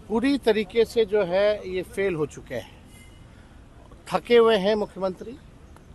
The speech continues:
लगातार हम जो है, बुलेटिन जारी कर रहे हैं अपराध का। बिहार में कितना अपराध भरा है, बलात्कार हो रहा है, हत्याएं हो रही हैं, सब लोग भयभीत हैं, घर से निकलना नहीं चाहते हैं लोग।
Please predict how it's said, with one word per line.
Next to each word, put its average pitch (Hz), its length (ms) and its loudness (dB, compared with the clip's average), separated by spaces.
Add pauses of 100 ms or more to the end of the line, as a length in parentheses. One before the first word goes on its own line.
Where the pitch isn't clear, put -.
लगातार 180 600 0
हम 180 280 -8
जो 170 160 -4
है, 175 140 -2
बुलेटिन 147 680 -4 (500)
जारी 156 300 2
कर 165 180 0
रहे 160 180 2
हैं 170 80 4
अपराध 139 420 0
का। 123 300 -6 (580)
बिहार 147 380 0
में 175 180 -4
कितना 175 460 -2
अपराध 151 560 -2
भरा 139 340 -4
है, 135 260 -6
बलात्कार 143 680 -4
हो 143 140 -8
रहा 123 180 -8
है, 139 240 -8
हत्याएं 156 500 -4
हो 135 80 -6
रही 120 220 -12
हैं, 113 340 -14 (1080)
सब 214 260 8
लोग 208 320 4
भयभीत 160 520 0 (540)
हैं, 131 300 -8 (880)
घर 190 200 6
से 220 180 0
निकलना 185 480 2
नहीं 175 200 -4
चाहते 139 400 -10
हैं 123 160 -12
लोग। 120 340 -16